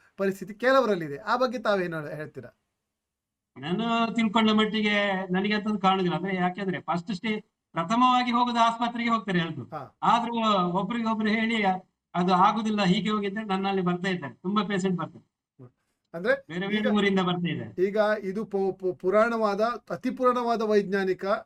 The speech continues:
Speaker 1: ಇ-,
Speaker 2: ಹೌದು.
Speaker 1: ಇರುವಂತದ್ದು ಆಯು-, ನಾಟಿ ವೈದ್ಯ ಅಲ್ವಾ? ಅದ್ರ ಬಗ್ಗೆ ನಮ್ಮ
Speaker 2: ಹೌದು.
Speaker 1: ಸರ್ಕಾರಗಳು ಮರ್ತಿವೆ. ಆ, ನಮ್ಮ ಜ-, ಬಾ-, ಭಾರತದಲ್ಲಿ ತುಂಬಾ ಒಂದು, ಆ, ಇದರ ಪ್ರಚಲಿತದಲ್ಲಿದ್ದಂತ ಒಂದು ನಾಟಿ ವೈದ್ಯ ಪದ್ಧತಿ, ತುಂಬಾ ಕಾಯಿಲೆಗಳು ಗುಣ ಆಗ್ತಿದೆ. ಈಗ ಸಂಪೂರ್ಣವಾದ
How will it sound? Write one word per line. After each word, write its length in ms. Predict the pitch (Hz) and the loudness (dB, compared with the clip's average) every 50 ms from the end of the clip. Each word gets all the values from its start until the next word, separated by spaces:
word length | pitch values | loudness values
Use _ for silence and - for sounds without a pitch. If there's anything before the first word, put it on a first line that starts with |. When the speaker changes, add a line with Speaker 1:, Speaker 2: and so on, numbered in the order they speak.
| _ - | _ -10
Speaker 1:
ಇ-, 220 | - 180 185 202 | -4 -2 -2 -2
Speaker 2:
ಹೌದು. 100 | 214 202 | 0 0
Speaker 1:
ಇರುವಂತದ್ದು 460 | 190 190 190 180 175 - 196 190 196 | 2 2 2 2 0 -2 -6 -4 -2
ಆಯು-, 340 | 214 185 180 190 190 196 180 | -2 0 2 2 2 0 0
ನಾಟಿ 300 | 170 180 190 196 196 202 | -2 -2 -4 -2 0 0
ವೈದ್ಯ 360 | 185 175 160 139 131 139 127 - _ _ _ _ - | 0 0 -2 -4 -8 -10 -12 -12 _ _ _ _ -10
ಅಲ್ವಾ? 180 | 160 165 165 151 - _ _ _ - | -6 -6 -6 -6 -8 _ _ _ -8
ಅದ್ರ 200 | 175 185 208 233 | -6 -4 -2 -2
ಬಗ್ಗೆ 220 | 220 233 208 240 | -2 -2 -4 -4
ನಮ್ಮ 160 | 226 226 220 | -4 -4 -4
Speaker 2:
ಹೌದು. 120 | 220 - - | -4 -2 0
Speaker 1:
ಸರ್ಕಾರಗಳು 640 | 214 220 233 233 233 247 240 240 233 214 233 240 226 | 0 0 0 0 0 0 0 2 0 0 -2 -2 -2
ಮರ್ತಿವೆ. 680 | 208 202 208 214 202 - 220 202 214 226 220 - _ _ _ _ _ 202 | 0 0 0 -2 -2 -4 -2 0 0 -2 -2 -6 _ _ _ _ _ -6
ಆ, 140 | 185 185 | -4 -4
ನಮ್ಮ 260 | 185 190 190 196 196 196 196 190 180 185 185 180 175 175 | -2 -2 -4 -4 -2 -2 -4 -4 -4 -4 -6 -6 -6 -6
ಜ-, 540 | 170 156 156 175 175 175 170 165 160 156 147 | -8 -6 -6 -6 -4 -4 -4 -6 -8 -10 -6
ಬಾ-, 220 | 151 170 170 160 147 | -4 -4 -4 -2 -2
ಭಾರತದಲ್ಲಿ 480 | 175 190 226 226 208 208 233 233 233 | 0 0 0 -2 -2 -6 -6 -6 -6
ತುಂಬಾ 420 | - - 214 220 240 247 262 269 262 | -8 -6 -4 -4 0 2 2 2 2
ಒಂದು, 640 | 247 240 233 233 220 226 226 220 214 214 202 196 | 0 -2 -4 -4 -4 -6 -4 -4 -2 0 0 0
ಆ, 960 | 190 - - - _ 208 180 180 170 165 170 165 156 - _ _ _ _ 190 180 | -2 -4 -12 -14 _ -6 -4 -2 -2 -4 -4 -6 -8 -12 _ _ _ _ -4 -2
ಇದರ 220 | 175 190 185 202 | -2 0 0 0
ಪ್ರಚಲಿತದಲ್ಲಿದ್ದಂತ 840 | 196 196 190 196 254 254 247 247 254 226 220 214 185 175 208 196 180 240 | 0 -2 -2 0 0 0 0 0 -2 -2 0 -2 0 0 0 0 0 -2
ಒಂದು 440 | 240 220 208 202 196 220 214 202 | -2 -2 -2 -2 -2 -2 -2 -2
ನಾಟಿ 320 | 190 185 190 196 196 202 220 | 0 0 0 -2 -2 -2 -2
ವೈದ್ಯ 280 | 208 202 190 180 190 | 0 0 2 0 0
ಪದ್ಧತಿ, 420 | 185 - 180 - 151 151 131 135 135 | -2 -2 -6 -6 -6 -8 -10 -12 -12
ತುಂಬಾ 320 | 131 190 190 214 220 240 | -8 -6 -4 -4 -2 -4
ಕಾಯಿಲೆಗಳು 520 | 214 - 196 196 202 226 226 202 214 208 196 | -4 -2 0 0 0 0 0 -2 -2 -2 0
ಗುಣ 200 | 170 190 190 196 | 0 -2 -2 -2
ಆಗ್ತಿದೆ. 560 | 196 180 - - 165 160 - - _ _ _ 226 | -2 -4 -6 -8 -12 -12 -14 -18 _ _ _ -6
ಈಗ 120 | 233 254 | -2 -2
ಸಂಪೂರ್ಣವಾದ 760 | 247 - 240 247 262 262 320 294 277 269 262 254 247 247 208 | -2 -2 -2 -2 -4 -4 -6 -6 -2 0 2 2 2 2 0